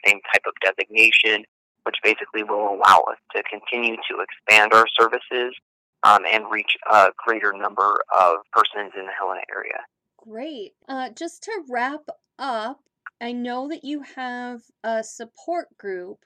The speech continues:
Speaker 2: uh, available. Can you tell me a little bit more about that?
Speaker 1: Yeah, um, every Friday at noon, um, here at the Leo Pocha Clinic in classroom number one, we have a peer support group. It's different than a twelve-step modeled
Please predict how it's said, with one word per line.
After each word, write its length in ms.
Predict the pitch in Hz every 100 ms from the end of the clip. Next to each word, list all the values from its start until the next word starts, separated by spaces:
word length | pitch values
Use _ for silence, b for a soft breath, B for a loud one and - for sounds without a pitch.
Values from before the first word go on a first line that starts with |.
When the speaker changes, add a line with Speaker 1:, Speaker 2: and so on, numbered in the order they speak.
| _
Speaker 2:
uh, 220 | 233 214 -
available. 720 | 214 196 208 196 202 196 208 208
Can 100 | 240
you 100 | 226
tell 200 | 233 254
me 100 | 262
a 60 |
little 160 | 247 240
bit 140 | 247
more 160 | 226 226
about 240 | 233 240
that? 260 | 254 262 311 _ -
Speaker 1:
Yeah, 340 | 202 190 127 -
um, 260 | 123 120 113 -
every 200 | 147 151 -
Friday 600 | 131 127 131 131 127 127 -
at 120 | -
noon, 500 | 113 127 127 123 127 123 -
um, 340 | 110 107 101 - -
here 180 | 110 101
at 140 | 113 -
the 80 |
Leo 180 | 107 101
Pocha 180 | 104 104 - -
Clinic 220 | 110 104 - -
in 280 | 101 98 101 B B _ -
classroom 400 | 117 110 113 110
number 240 | 104 92
one, 480 | 120 147 147 147 147 -
we 80 |
have 100 | 120 110
a 80 | 101 -
peer 100 | 113
support 340 | 120 - 120 -
group. 300 | 123 117 - - _ _ _ _
It's 140 | - - 117
different 380 | 120 - 120 123 120
than 300 | 110 107 107 -
a 140 | 110 - -
twelve-step 600 | 113 92 - - 101 95 - _
modeled 520 | 117 113 107 107 104